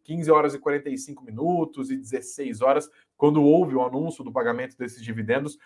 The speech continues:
as ações não foram negociadas, mas logo voltaram a ser negociadas ali na hora final do pregão, tá? Não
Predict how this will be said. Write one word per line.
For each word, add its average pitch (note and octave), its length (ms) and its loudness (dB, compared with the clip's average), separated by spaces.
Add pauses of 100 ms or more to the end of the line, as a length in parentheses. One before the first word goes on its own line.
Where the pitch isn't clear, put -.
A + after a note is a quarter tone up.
(120)
as C3 200 2
ações C#3+ 520 -4
não D3+ 300 2
foram D#3+ 300 2
negociadas, D#3 640 2
mas G3 180 -6
logo D3 260 0
voltaram C3+ 380 -4
a B2 60 -8
ser - 100 -20
negociadas B2 540 -2 (200)
ali B2+ 300 0
na C3+ 140 0
hora B2 200 2
final A2 320 -4
do B2 120 -4
pregão, A#2+ 520 -4
tá? D#3+ 300 4 (180)
Não A#3+ 480 10